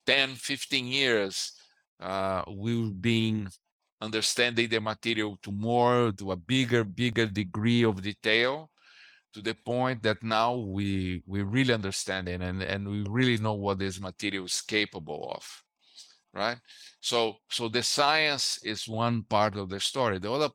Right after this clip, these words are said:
part of the story, of course, is, uh, how do you use this material on something which is useful? It can be,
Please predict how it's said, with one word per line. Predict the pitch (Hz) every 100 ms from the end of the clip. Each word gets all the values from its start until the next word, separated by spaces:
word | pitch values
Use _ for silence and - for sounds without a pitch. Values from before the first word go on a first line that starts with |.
| -
part | 135 127
of | 123
the | 117
story, | 110 - 123 123 110
of | 107 -
course, | 120 123 - - - - - _
is, | - 101 113 113 - - _
uh, | 107 104 98 98 95 92 _ _ _ _ _ _
how | 117 127 139 139 127 - -
do | 113
you | 113 110 107 104 101 104 _ _
use | - 127 165
this | 135 120
material | 117 104 - 113 107
on | 104
something | - 107 107 101
which | 98 - -
is | 104
useful? | 117 110 - 113 110 107 78 80 87
It | 76 -
can | 98 95
be, | 90 101 92